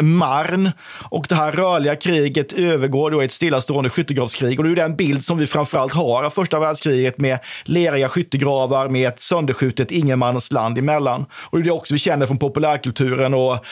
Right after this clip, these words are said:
böcker och filmer som På västfronten inte ett ny-, nytt av Erich Maria Remarque. På östfronten är ju kriget lite mer rörligt, men problemet är att det blir inte något riktigt stort avgörande.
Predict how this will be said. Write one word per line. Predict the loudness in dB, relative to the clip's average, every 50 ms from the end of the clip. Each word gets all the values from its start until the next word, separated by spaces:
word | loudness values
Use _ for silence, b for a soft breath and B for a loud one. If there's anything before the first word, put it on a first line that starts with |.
| B B
böcker | -4 -4 -4 -4 -4 -6 -4 -2 -2
och | -2
filmer | 0 0 0 2 2 2 2 2
som | 2 2 2 2 0 0 -2
På | 0
västfronten | 0 0 0 0 -2 -2 -2 -2 0 0 0
inte | 0 0 0 -2
ett | -2
ny-, | 0 0 0 0 -2 -6 _ -2
nytt | -2 0 0 -2 -2 -2
av | 0 0 0 0 -2 -4 -8 B B B B _
Erich | -2 0 0 0 0 0
Maria | 0 2 2 2 2
Remarque. | 2 2 2 0 0 -4 -8 _ -20 -20 -20 _ _ B B B B B B B B B B -2
På | 2 2 2 2 2 0 -2 -2 -2 -2 -2
östfronten | -2 -4 -4 -2 0 0 0 0 0 0 0
är | 0 0
ju | 0 0
kriget | 0 0 0 0 0 0 -2
lite | 0 0
mer | 2 2 2
rörligt, | 2 2 2 2 2 2 0 0 0 0 -2 -4 -8 -18 -14 -4 -2
men | 0 2 2 2 0 -2 -4 -8 -12 _ _ _ _ -18 -8 -4
problemet | -2 -2 0 0 2 2 0 0 0 -2
är | 0 -2 -2
att | -2 -2
det | -2
blir | 0 0 2 2 2 2 0
inte | 0 -2 -2 -2 -2
något | -4 -2 -2
riktigt | -2 -2 -2 -4 -4 -4 -4 -4
stort | -2 -2 0 0 0
avgörande. | 0 0 2 0 0 0 0 0 0 0 0 0 0 -2 -2 -2 -4